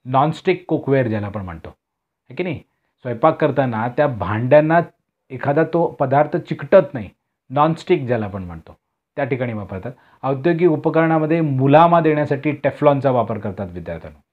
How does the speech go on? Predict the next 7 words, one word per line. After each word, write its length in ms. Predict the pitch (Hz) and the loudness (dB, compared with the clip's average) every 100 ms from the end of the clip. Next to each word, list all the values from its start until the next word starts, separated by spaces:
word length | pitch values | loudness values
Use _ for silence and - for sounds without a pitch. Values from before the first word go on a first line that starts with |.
| _ _ _ _ - | _ _ _ _ -8
टेफ्लॉन 460 | 147 - 180 214 | -8 -2 2 2
म्हणजे 220 | 214 202 196 | 2 -2 0
काय 220 | 180 170 | 2 2
रे? 160 | 139 - - - | 0 -4 -12 -8
हे 80 | 151 | -8
टेफ्लॉन 640 | 156 139 127 151 165 180 170 - | -6 -8 -4 2 4 4 -2 -8
टेट्राफ्लोरोइथिलीन, 1800 | 143 139 - 160 180 175 - 156 151 170 180 156 139 160 160 160 95 | -8 -8 -6 0 2 0 -2 0 2 2 0 -4 2 4 6 4 0